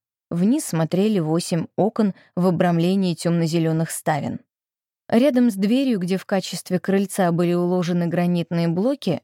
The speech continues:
росла сирень. Все просто и основательно. Королевство мечты. Везде гармония. Все на своем месте. «Интересно, есть ли здесь электричество?» задумчиво произнес Данк.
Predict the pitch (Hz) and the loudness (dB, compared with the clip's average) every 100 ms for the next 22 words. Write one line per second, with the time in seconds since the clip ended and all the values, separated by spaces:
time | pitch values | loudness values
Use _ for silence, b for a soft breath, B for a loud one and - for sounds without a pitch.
0 | - 175 165 190 214 - 214 165 147 156 | -2 -2 0 -2 -2 -2 0 0 -2 -6
1 | _ _ _ _ _ _ _ _ - 175 | _ _ _ _ _ _ _ _ -4 -2
2 | 160 170 202 - 202 175 170 175 165 170 | 0 0 0 0 0 0 0 -2 0 -2
3 | 160 170 175 - _ _ _ _ _ _ | -2 -4 -4 -6 _ _ _ _ _ _
4 | _ - 202 185 185 196 - 180 180 175 | _ -2 0 2 2 0 -4 0 0 0
5 | - - 151 160 _ _ _ _ - 190 | -4 -4 -4 -4 _ _ _ _ -2 0
6 | 208 175 190 180 175 160 147 143 - - | 0 0 -2 0 0 0 0 -2 -6 -12
7 | _ _ _ _ - - 208 240 254 - | _ _ _ _ -14 -6 0 2 0 0
8 | 160 160 165 170 160 151 - 73 156 _ | 0 0 2 2 0 -4 -8 -10 -12 _
9 | _ _ _ _ _ _ _ - 202 220 | _ _ _ _ _ _ _ -2 0 2
10 | 262 254 180 - 165 151 - 185 202 - | 0 0 -2 -2 -2 -2 -2 0 0 0
11 | 180 165 180 - 196 190 - 220 190 160 | -2 0 -2 -2 -2 -2 -2 -2 -2 -6
12 | - 147 143 _ _ - 190 208 196 190 | -4 -4 -4 _ _ -2 0 2 2 0
13 | 160 175 165 180 175 165 165 160 165 156 | -2 -2 -2 0 0 0 -2 0 0 0
14 | 151 - | -4 -8